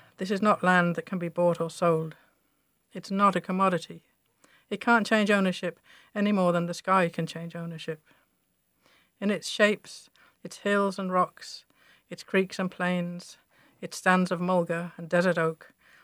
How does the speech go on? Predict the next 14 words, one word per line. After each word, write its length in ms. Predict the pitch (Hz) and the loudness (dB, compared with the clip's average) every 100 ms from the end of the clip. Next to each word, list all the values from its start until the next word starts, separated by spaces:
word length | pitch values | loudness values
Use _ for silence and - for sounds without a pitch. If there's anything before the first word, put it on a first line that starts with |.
| _ - | _ -18
it 100 | 175 | -2
held 260 | 208 202 185 | 4 4 4
the 120 | 196 | 2
essence 440 | 202 - 170 - 190 | 2 0 -8 -10 -10
of 100 | 180 | -4
Warlpiri 520 | 180 170 170 175 170 | -2 -2 -4 -8 -10
existence. 680 | 170 180 - 147 151 - - _ _ _ _ _ _ _ _ - - _ - | -10 -10 -10 -14 -16 -18 -20 _ _ _ _ _ _ _ _ -20 -20 _ -8
The 80 | 190 | 4
songs 360 | 220 220 214 | 6 6 4
which 160 | 190 - | 0 -2
belong 280 | 190 196 190 | 2 2 0
to 100 | 180 | -4
the 80 | |
land 540 | 175 175 175 175 175 | -2 0 0 0 -4